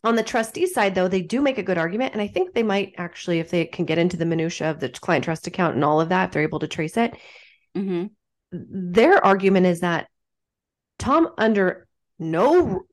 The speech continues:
Speaker 1: uh, there's no way humanly possible that it's okay for Tom to have taken a check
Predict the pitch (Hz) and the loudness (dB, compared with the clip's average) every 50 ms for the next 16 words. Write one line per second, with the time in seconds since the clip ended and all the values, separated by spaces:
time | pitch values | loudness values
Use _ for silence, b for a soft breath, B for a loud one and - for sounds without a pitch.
0 | _ _ - 196 208 - - - 202 208 196 208 196 190 185 214 262 349 359 349 | _ _ -4 -2 -2 -2 -2 -2 -2 0 0 0 0 0 2 2 2 4 4 2
1 | 330 294 - 269 254 262 247 247 240 240 190 180 180 - 190 185 180 180 165 165 | 0 0 -2 -4 -2 -2 -2 -2 -2 -2 -4 -6 -6 -6 -6 -4 -2 -2 -2 -4
2 | 160 - - - _ - 196 214 208 - 226 196 196 - 190 - - 185 180 190 | -6 -8 -14 -8 _ 2 2 2 4 2 0 0 0 -2 -6 -4 -4 -2 -2 0
3 | 185 175 160 - - 190 180 - 233 233 214 202 - - 202 180 - - - | 0 -2 -4 -4 -6 -6 -4 -2 -2 -2 -2 -2 -2 0 0 0 -2 -4 -10